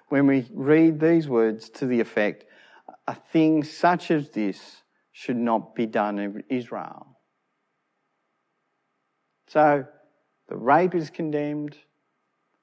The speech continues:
and explicitly condemned, but nothing else. But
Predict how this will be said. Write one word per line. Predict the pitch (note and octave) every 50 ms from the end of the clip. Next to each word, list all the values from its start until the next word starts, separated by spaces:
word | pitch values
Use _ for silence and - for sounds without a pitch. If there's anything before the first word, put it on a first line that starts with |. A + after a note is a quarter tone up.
| _ _ _ _
and | - A#2+ A#2+
explicitly | A2 - - - - - G#3 F#3 - - D3
condemned, | C#3 D3 C3 B2 A2+ - - - A2+ A#2 A#2 A#2 A#2
but | - C3+
nothing | B2 A#2+ D3+ E3+ F3 E3 E3 - E3 C#3+ D#3
else. | F3+ F#3+ - - - - - _ _ _ _ _ _ -
But | - A#3 A3